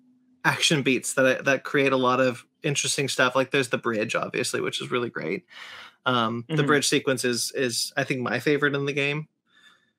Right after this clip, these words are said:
Speaker 1: Um, and then there's the chase that you're talking about. And I, I do really like,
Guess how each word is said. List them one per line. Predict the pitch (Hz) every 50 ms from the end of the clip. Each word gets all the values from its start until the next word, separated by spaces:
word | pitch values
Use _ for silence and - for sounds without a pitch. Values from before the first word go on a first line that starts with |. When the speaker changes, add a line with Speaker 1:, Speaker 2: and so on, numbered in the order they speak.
| _ _ _ _ -
Speaker 1:
Um, | 131 135 131 127 120 113 104 90 98 123 - _ _ _ _ _ _ _ _ _ _ _ _ _ _ _ -
and | 165 151
then | 151 147 143
there's | 139 139 135 131
the | - 127
chase | - - 139 127 127 120
that | 135 127
you're | 127 131
talking | - 160 113 117 117 - 127
about. | 127 123 120 120 120 - -
And | - 143 143
I, | 139 135 - -
I | - -
do | 120 - 170 196 214
really | 180 165 165 156 156 147
like, | 135 135 135 139 135 135 - - - -